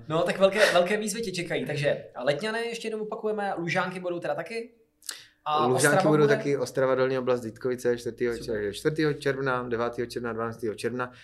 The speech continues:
Speaker 2: A bude to totální rozlučka s tímhle formátem. Já myslím a doufám, že jsme v cílové rovince.
Speaker 1: Proč rozlučka? Teď to vlastně není,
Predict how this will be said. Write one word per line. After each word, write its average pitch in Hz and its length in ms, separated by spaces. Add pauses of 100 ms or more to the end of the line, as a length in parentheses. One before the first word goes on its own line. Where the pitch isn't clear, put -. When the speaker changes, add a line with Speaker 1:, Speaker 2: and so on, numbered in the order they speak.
(180)
Speaker 2:
A 120 40
bude 143 160
to 151 120
totální 160 640
rozlučka 143 500
s 139 60
tímhle 135 260
formátem. 131 600
Já 110 140
myslím 123 360 (200)
a 120 60
doufám, 123 300
že 120 100
jsme 127 140
v - 40
cílové 123 360
rovince. 113 420
Speaker 1:
Proč 123 200
rozlučka? 185 440
Teď - 100
to 170 100
vlastně 160 220
není, 185 340